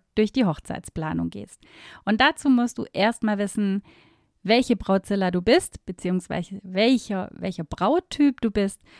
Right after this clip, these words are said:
Und dafür gibt's von mir mein einzigartiges Brautzilla-Quiz. Du findest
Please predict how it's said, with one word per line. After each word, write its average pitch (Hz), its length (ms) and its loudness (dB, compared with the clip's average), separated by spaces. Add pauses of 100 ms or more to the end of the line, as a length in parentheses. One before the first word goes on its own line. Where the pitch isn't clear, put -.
(160)
Und 190 200 0
dafür 180 380 0
gibt's - 340 -8
von 185 240 0
mir 175 240 2
mein 170 200 0 (100)
einzigartiges 202 960 -4
Brautzilla-Quiz. 185 1160 -2 (760)
Du 233 140 2
findest 202 1040 4